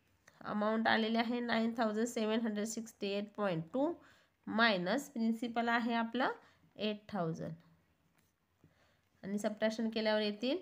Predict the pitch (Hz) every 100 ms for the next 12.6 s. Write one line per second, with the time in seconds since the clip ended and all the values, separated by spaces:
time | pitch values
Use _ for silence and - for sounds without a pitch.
0 | - _ _ _ - 196 220 233 247 247
1 | 226 247 285 277 214 214 233 226 226 226
2 | 240 254 233 - 240 220 214 208 - 214
3 | 247 320 - _ _ _ _ 269 202 160
4 | - _ _ _ _ _ _ _ _ _
5 | _ _ _ _ - _ _ _ _ _
6 | _ _ - 202 226 - 95 - - -
7 | _ _ - 202 226 302 294 - 247 269
8 | 262 262 262 262 262 254 269 247 240 269
9 | 427 - - _ _ _ _ _ _ _
10 | _ _ _ _ _ _ _ _ - -
11 | 233 262 302 285 320 - 277 254 262 262
12 | 254 233 262 285 247